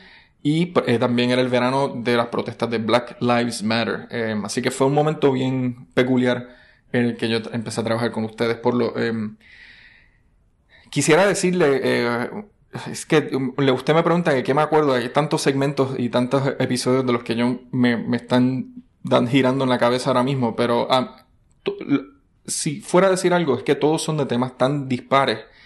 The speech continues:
eh, que si económicos, políticos, culturales, deportivos, de culinarios, eh, musicales, artísticos, religiosos. Eh, hay, hay tanta variedad de temas que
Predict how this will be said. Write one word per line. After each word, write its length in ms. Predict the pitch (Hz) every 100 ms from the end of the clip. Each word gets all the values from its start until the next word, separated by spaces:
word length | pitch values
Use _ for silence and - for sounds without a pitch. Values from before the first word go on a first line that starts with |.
| - - - _
eh, 340 | 127 113 113 113
que 100 | 117
si 240 | - 123
económicos, 560 | 117 120 120 143 127 113
políticos, 520 | - 120 131 113 117
culturales, 580 | - 113 117 120 127 120
deportivos, 680 | 117 113 - 135 131 120 117
de 420 | 120 117 113 110
culinarios, 640 | - 131 123 127 135 120 113 - - - _ -
eh, 160 | 120
musicales, 840 | 120 120 123 123 123 135 113 101 -
artísticos, 880 | 117 - 135 143 - 110 120 104 -
religiosos. 800 | 127 123 117 131 151 - 107 113 - - _ _
Eh, 520 | - 123 120 120 117 110 104 - -
hay, 180 | 135
hay 120 | - 139
tanta 340 | 151 175 180 160
variedad 340 | 143 135 135
de 120 | 139
temas 380 | 127 135 127 117
que 500 | - 120 110 - -